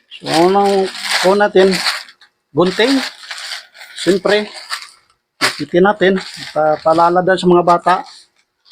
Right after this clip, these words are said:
Kailangan wag basta-basta magamit ng gunting.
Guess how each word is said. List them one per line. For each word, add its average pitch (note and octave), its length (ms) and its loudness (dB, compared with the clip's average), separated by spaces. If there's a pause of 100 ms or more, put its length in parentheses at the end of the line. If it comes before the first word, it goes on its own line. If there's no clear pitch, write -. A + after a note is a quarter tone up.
(260)
Kailangan E3 480 0
wag D#3 240 -2
basta-basta D#3 480 -2
magamit D#3+ 480 0
ng D#3 240 0
gunting. F3+ 480 -2